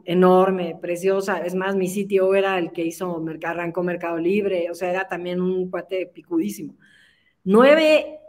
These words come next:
instancias conectadas, co-, o sea, podías interactuar, cobrar, pagar, o sea, hacías mil cosas. Y,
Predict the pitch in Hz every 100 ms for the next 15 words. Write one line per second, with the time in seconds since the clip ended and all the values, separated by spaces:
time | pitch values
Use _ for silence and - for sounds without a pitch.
0 | _ 240 208 - 240 240 240 226 202 185
1 | 185 196 202 196 196 196 202 180 185 190
2 | 180 190 190 202 208 202 170 160 - -
3 | 202 202 202 - 175 170 190 196 185 160
4 | 175 190 190 202 202 240 233 247 262 -
5 | 175 - _ _ _ _ _ _ _ _
6 | _ _ - 214 208 208 202 196 196 -
7 | -